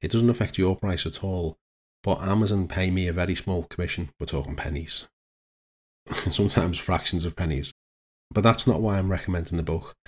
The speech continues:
I'm recommending the book because the lessons in it are fantastic. And if you only took half of the lessons in this book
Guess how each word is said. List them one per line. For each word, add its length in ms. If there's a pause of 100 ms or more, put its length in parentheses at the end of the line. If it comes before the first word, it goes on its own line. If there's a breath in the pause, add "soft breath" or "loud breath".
(280 loud breath)
I'm 140
recommending 480
the 60
book 360
because 400
the 80
lessons 440
in 100
it 120
are 200
fantastic. 720 (920)
And 160
if 80
you 180
only 380 (100)
took 240
half 520
of 60
the 80
lessons 380
in 120
this 100
book 320